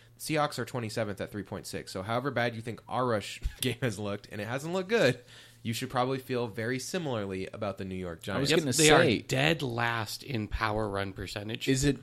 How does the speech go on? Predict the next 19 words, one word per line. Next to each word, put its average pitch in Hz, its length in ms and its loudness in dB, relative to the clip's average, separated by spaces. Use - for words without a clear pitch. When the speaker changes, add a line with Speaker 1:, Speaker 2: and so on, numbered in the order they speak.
Speaker 2:
is 127 160 2
it 117 100 2
fair 139 220 8
to 151 80 4
Speaker 3:
Success - 120 6
Speaker 2:
say 139 160 12
Speaker 3:
or - 20 8
Speaker 2:
that 123 220 4
our 117 180 10
Speaker 3:
percentage. 110 240 8
Speaker 2:
offensive 107 380 0
line 98 280 0
is 95 140 -4
a 90 80 -2
smidge 101 640 4
better 98 400 4
than 98 140 0
New 98 60 0
York's? 92 520 -4